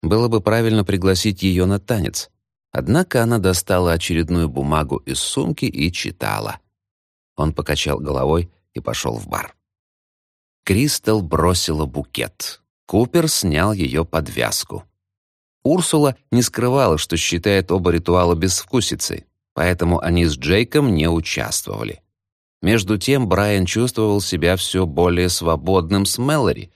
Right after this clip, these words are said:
и даже поцеловал ее в макушку. Джейку захотелось ударить его. Как бы ему вмешаться? Время уходит. «Пообещай, что потанцуешь со мной».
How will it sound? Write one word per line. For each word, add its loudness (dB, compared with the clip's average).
и -4
даже -2
поцеловал -2
ее -2
в -4
макушку. -4
Джейку 0
захотелось 0
ударить -4
его. -10
Как -4
бы 0
ему 2
вмешаться? -6
Время 0
уходит. -4
«Пообещай, -2
что -4
потанцуешь -4
со -8
мной». -10